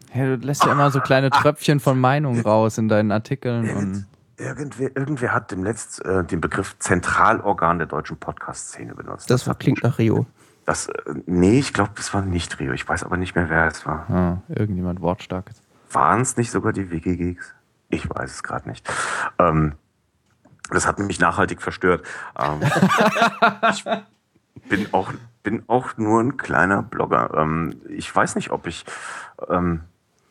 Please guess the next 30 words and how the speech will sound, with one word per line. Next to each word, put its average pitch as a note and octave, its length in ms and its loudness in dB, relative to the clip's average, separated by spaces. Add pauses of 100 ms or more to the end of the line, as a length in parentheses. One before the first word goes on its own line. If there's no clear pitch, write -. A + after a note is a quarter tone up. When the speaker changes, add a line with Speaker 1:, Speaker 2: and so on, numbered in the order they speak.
(680)
Speaker 2:
ob - 180 -12
ich - 120 -8
eine F2+ 100 2
Idee F2+ 340 2
habe, E2+ 300 0
wo E2 100 -4
das D#2 220 -4
hingeht F2 320 -2
oder D2+ 240 0 (380)
geschweige - 440 2
denn, D2+ 180 -2 (300)
dass - 220 -10
ich, - 180 -12
äh, C#2+ 240 -2 (380)
ein, - 200 -4 (200)
dass - 280 -6
ich - 180 2
persönlich E2 520 2
ein D2+ 100 0
Ziel F#2 240 0
hab, F2+ 300 0
wo D#2 380 -2
ich - 360 -6
das - 200 -4
Deu-, - 100 0 (540)
das - 160 -16
deutsche C#2+ 320 -2 (180)
Podcasting D#2 520 -2
hintransportieren - 680 -2
möchte, B1+ 320 -6